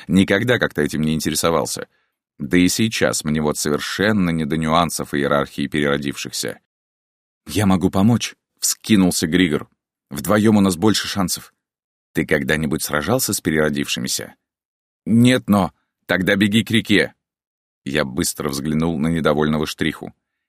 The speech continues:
«И сам погибнешь, и мне лишний груз на душу взвалишь.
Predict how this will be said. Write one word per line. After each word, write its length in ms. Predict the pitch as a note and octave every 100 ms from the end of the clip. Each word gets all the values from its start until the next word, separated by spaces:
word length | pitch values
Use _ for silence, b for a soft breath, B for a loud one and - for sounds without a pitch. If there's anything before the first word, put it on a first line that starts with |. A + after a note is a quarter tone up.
| _
«И 120 | F#2
сам 360 | G2 - G#2 F#2+
погибнешь, 580 | F#2+ F2+ F#2+ E2 E2+ -
и 100 | G2+
мне 240 | G#2 A2+ G2+
лишний 360 | G#2+ - G2
груз 260 | G2 A2 -
на 140 | G2
душу 220 | F2+ -
взвалишь. 540 | E2+ D#2 F#2+ E2 C#2+